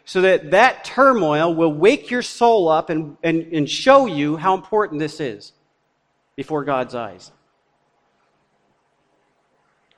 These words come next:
In Second Thessalonians chapter three, verse fifteen,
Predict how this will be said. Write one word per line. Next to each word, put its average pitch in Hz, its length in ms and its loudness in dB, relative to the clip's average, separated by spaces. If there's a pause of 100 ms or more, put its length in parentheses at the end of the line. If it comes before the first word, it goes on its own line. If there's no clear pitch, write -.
(480)
In 147 60 -10
Second 180 300 -2
Thessalonians 160 600 -2
chapter 147 340 -2
three, 156 200 -4
verse 139 240 -6
fifteen, 139 560 -8